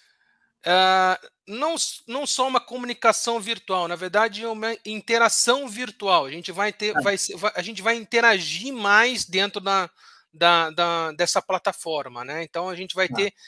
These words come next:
Speaker 1: é, não é só uma forma de comunicação, mas uma forma de relacionamento, vamos dizer assim, né? A gente vai se relacionar mais aí dentro dessa plataforma. A gente vai interagir mais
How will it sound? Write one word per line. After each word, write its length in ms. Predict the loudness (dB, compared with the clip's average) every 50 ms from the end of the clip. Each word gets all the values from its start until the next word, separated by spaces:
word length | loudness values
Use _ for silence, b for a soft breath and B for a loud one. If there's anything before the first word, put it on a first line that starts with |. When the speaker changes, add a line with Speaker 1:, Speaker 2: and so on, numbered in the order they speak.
| B B B B -6
Speaker 1:
é, 180 | -6 -6 -4 -2
não 160 | -2 0 0
é 40 | 0
só 180 | -2 -2 -4 -2
uma 140 | -2 -4 -6
forma 340 | -4 -2 -2 -2 -2 -2 -6
de 120 | -8 -10 -18 _
comunicação, 920 | -8 -8 -6 -6 -6 -8 -8 -2 0 0 2 2 0 0 -2 -6 -6 -10 _ _ _ -14
mas 200 | -14 -12 -10 -6
uma 180 | -6 -6 -6
forma 540 | -6 -4 -2 -2 -2 -2 -2 -6 -6 -6 -8
de 400 | -10 -12 -12 -10 -10 -10 -12 -14 _ _ _ _ _ 0
relacionamento, 880 | 4 6 6 6 6 2 -2 0 0 0 0 0 -2 -2 -4 -6 -10
vamos 180 | -12 -10 -10 -8
dizer 140 | -4 -4 -2
assim, 260 | -2 -2 -6 -8 -12
né? 80 | -14
A 40 | -14
gente 100 | -14 -10
vai 100 | -8 -8
se 100 | -6 -4
relacionar 460 | -2 -2 -2 -2 -2 -4 0 0 0
mais 540 | 0 2 2 6 6 6 6 4 0 0 0
aí 220 | 0 0 0 -4 -10 b b b b b _
dentro 460 | -14 -4 -2 -2 -2 -2 -4 -6 -4
dessa 220 | -4 -4 -4 -4
plataforma. 480 | -8 -8 -8 -8 -8 -8 -8 -10 -10 -10
A 20 | -14
gente 140 | -12 -6
vai 100 | -4 -4
interagir 440 | -4 0 4 4 4 4 4 -4 -6
mais 560 | 0 4 6 8 8 8 6 2 -2 -2 -4